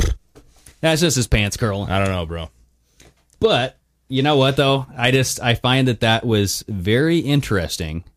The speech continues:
Speaker 1: because there's so much, there's a lot of, like, just distraction going on right now. Have you noticed that with this mass shooting?
Speaker 2: Yeah, dude. I haven't even dived into this. I, 'cause <clears throat>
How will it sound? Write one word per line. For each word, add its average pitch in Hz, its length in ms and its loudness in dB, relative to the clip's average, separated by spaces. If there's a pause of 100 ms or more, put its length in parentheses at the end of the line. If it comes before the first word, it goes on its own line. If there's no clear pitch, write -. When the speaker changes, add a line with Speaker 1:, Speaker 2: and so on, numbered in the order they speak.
(260)
Speaker 1:
because 151 240 0
there's 170 160 0
so 185 140 0
much, - 400 -2
there's 135 280 0
a 139 40 0
lot 135 240 0
of, - 360 -6
like, 110 240 -2 (120)
just - 240 -2
distraction 101 760 -6 (180)
going 87 240 -2
on 80 160 -8
right 76 140 -10
now. 65 240 -12 (480)
Have 104 100 -2
you 107 80 0
noticed 104 260 -2
that 110 300 -4 (420)
with 113 160 -2
this 104 300 -4 (420)
mass 104 320 -2
shooting? 101 500 -2 (640)
Speaker 2:
Yeah, 131 440 0
dude. 151 320 -2 (580)
I 131 80 0
haven't 208 260 2
even 131 160 -2
dived 117 320 0
into 135 220 -2
this. 95 220 -4
I, 117 200 -8
'cause 127 300 -2
<clears throat> - 40 -20